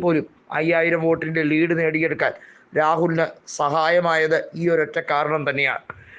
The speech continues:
ഏതായാലും പേരാമ്പ്ര കേന്ദ്രീകരിച്ച് പ്രവർത്തിക്കുന്ന ഷാഫിയെ സംബന്ധിച്ചിടത്തോളം വിജയത്തിൽ കുറഞ്ഞതൊന്നും അദ്ദേഹം പ്രതീക്ഷിക്കുന്നുമില്ല. കോഴിക്കോട് ജില്ലയിലാണ് കോൺഗ്രസ്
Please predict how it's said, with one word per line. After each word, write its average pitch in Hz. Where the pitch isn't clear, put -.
ഏതായാലും 208
പേരാമ്പ്ര 208
കേന്ദ്രീകരിച്ച് 196
പ്രവർത്തിക്കുന്ന 180
ഷാഫിയെ 170
സംബന്ധിച്ചിടത്തോളം 165
വിജയത്തിൽ 175
കുറഞ്ഞതൊന്നും 165
അദ്ദേഹം 156
പ്രതീക്ഷിക്കുന്നുമില്ല. 151
കോഴിക്കോട് 220
ജില്ലയിലാണ് 196
കോൺഗ്രസ് 185